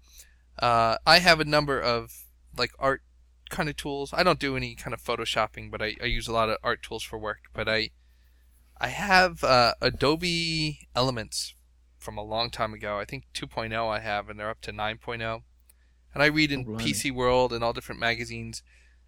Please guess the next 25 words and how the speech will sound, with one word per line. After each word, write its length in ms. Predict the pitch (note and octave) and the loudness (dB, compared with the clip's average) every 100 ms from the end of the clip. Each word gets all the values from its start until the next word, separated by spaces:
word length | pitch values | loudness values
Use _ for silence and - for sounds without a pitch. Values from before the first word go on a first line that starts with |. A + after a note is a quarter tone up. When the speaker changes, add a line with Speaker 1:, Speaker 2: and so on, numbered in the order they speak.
| _ - | _ -16
Speaker 1:
you 140 | - | -8
know, 40 | G#2+ | -6
the 120 | A2+ | 2
latest 500 | A#2 A2+ A2+ - - | 4 4 4 -4 -8
video, 340 | B2 A#2+ A#2+ - | -6 -2 -2 -2
video 240 | - D#3+ C#3 | 2 4 6
editing 420 | C#3 C3 B2 A#2+ | 6 4 2 0
things. 440 | A#2+ A2 A2 A2 | -4 -4 -6 -10
And 240 | A2 G#2+ - _ _ _ _ - | -14 -14 -18 _ _ _ _ -10
as 140 | A#2 C3+ | -6 2
my 120 | D#3 | 4
kids 280 | - F3 - | 4 2 4
get 160 | D3 | 4
older, 360 | G3 F#3 B2 B2+ _ _ - | 6 4 2 -2 _ _ -6
you 100 | G3 | -4
know, 60 | |
we 120 | F3+ F3 | -2 2
make 180 | D3+ | 2
the 100 | - | 0
occasional 560 | C3+ D3 B2+ B2+ B2 A#2+ C3 | -2 2 2 2 -2 -4 -6
videos 360 | B2 A#2+ A#2 - | 0 2 2 -2
for 140 | A2+ | -10
fun. 420 | - A#2 A#2 A2+ - _ _ _ _ _ - | -2 -2 -2 -8 -18 _ _ _ _ _ -2
And 140 | C3 B2+ | 2 4
I, 160 | A#2+ | 2